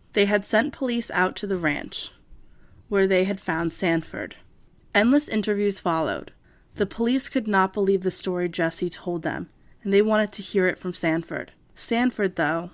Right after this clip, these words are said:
was still in survival mode, terrified his uncle would somehow get him out of this, and if he caved, he would get in trouble. So he told all of the cover stories. He told them that no, nothing happened at the ranch,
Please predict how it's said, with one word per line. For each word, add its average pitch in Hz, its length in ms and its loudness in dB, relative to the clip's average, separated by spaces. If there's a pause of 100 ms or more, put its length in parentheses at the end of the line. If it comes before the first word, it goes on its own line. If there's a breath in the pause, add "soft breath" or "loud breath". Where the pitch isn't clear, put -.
(140)
was 190 160 2
still 190 240 2
in 175 80 4
survival 170 540 0
mode, 165 340 -6 (140)
terrified 240 540 2
his 233 140 0
uncle 185 320 2
would 175 140 0
somehow 208 560 -2
get 185 220 -2
him 208 180 -6
out 165 220 -2
of 175 140 -6
this, 165 380 -6 (380 loud breath)
and 196 100 0
if 190 120 0
he 190 100 0
caved, 196 540 0
he 202 100 -2
would 175 160 -2
get - 160 -2
in 165 80 0
trouble. - 460 -8 (340)
So 190 300 2
he 214 240 -4
told 214 640 0
all 190 180 0
of 196 140 -2
the 196 80 2
cover 170 340 -2
stories. - 800 -10 (260)
He 208 160 -2
told 202 320 0
them 208 200 2
that - 140 -2
no, 196 360 2
nothing 190 400 -2
happened 190 400 -2
at 185 100 -2
the 180 100 -6
ranch, 170 520 -4